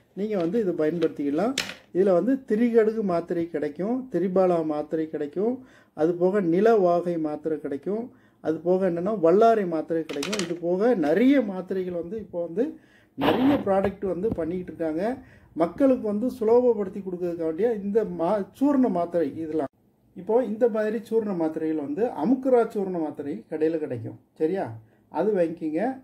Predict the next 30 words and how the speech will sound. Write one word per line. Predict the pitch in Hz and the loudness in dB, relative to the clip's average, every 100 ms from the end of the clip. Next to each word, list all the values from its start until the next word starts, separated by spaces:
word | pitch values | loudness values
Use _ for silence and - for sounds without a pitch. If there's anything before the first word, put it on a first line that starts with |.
| _ | _
இதை | 165 180 180 | -6 -2 0
வந்து | 160 190 294 | 0 -2 -4
ஒவ்வொன்னு, | 269 185 220 254 254 233 208 | -2 0 2 6 6 4 -4
ஒவ்வொரு | 175 196 254 214 | -6 0 2 2
மாத்திரை | 165 160 147 117 - _ _ _ | -4 -8 -10 -12 -16 _ _ _
இதை | 165 196 | -8 -6
போட்டு | 185 180 180 202 294 - - | -4 -4 0 0 -2 -8 -10
நீங்க | 180 185 | -6 -2
வந்து | 170 190 262 | -2 -2 -4
பால் | - 196 220 262 | -2 2 4 4
சாப்பிடுங்க. | 202 151 131 127 127 | 0 -4 -6 -10 -8
அமுக்குரா | 165 202 233 | -6 0 2
சாப்பிட்டீங்கன்னா | 220 185 165 165 220 | 2 -2 -6 -6 -8
கண்டிப்பா | 233 160 170 190 | -6 -6 -4 -6
பால் | 180 151 156 | -6 -6 -6
சாப்பிடுங்க. | 147 127 120 113 - _ - _ _ 139 | -8 -8 -8 -8 -12 _ -20 _ _ 2
வல்லாரை | 156 226 254 240 233 240 | 4 6 6 6 2 0
சூர்ண | - 202 202 | -8 -6 -6
மாத்திரைன்னு | 180 165 170 175 | -6 -6 -8 -8
கேளுங்க, | 160 147 151 | -8 -8 -8
அது | 208 156 160 190 | -6 -6 -6 -4
கிடைக்கும் | 160 147 135 131 | -4 -4 -6 -6
கடையில. | 127 123 127 - _ _ _ | -6 -6 -8 -16 _ _ _
அதையும் | 139 175 247 220 | -2 2 2 0
போட்டு | 190 196 185 277 294 - _ - | -2 -2 0 -2 -4 -14 _ -2
பால் | 165 208 | 2 2
சாப்பிடுங்க. | 208 180 165 196 233 | 0 -2 -2 -4 -2
ஏதாவது | 180 220 247 226 214 | 2 4 4 4 4
ஒண்ணு | 285 | 4
சாப்பிடுங்க | 277 160 139 117 | 2 -2 -4 -8